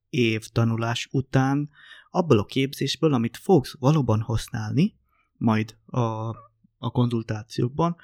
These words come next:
az lehet, hogy csak tíz vagy, vagy tizenöt vagy húsz vagy ötven százalék lenne. De coachként, amikor például magamról tudok mondani, az, hogy a magányossággal foglalkozok, mindent, amit tanulok,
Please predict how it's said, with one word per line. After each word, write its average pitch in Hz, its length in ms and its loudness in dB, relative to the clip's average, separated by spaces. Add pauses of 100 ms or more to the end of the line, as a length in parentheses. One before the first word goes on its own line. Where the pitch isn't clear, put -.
(160)
az 135 160 -2
lehet, 220 280 -2
hogy 107 140 2
csak - 420 -4
tíz 113 560 -4
vagy, 117 320 -4
vagy 110 180 -8
tizenöt 110 460 -6
vagy 110 160 -8
húsz 110 320 -6
vagy 113 240 0
ötven 110 300 -2
százalék 107 480 -4
lenne. 110 340 0 (440)
De - 180 0
coachként, 156 480 -4
amikor 135 280 -2
például 117 280 -4
magamról 117 480 -6
tudok 120 260 -8
mondani, 135 360 -6
az, 123 160 -8
hogy 123 160 -4 (320)
a - 60 -6
magányossággal 110 840 -2
foglalkozok, 120 680 -10 (400)
mindent, 151 580 0
amit 104 260 -12
tanulok, 143 600 -6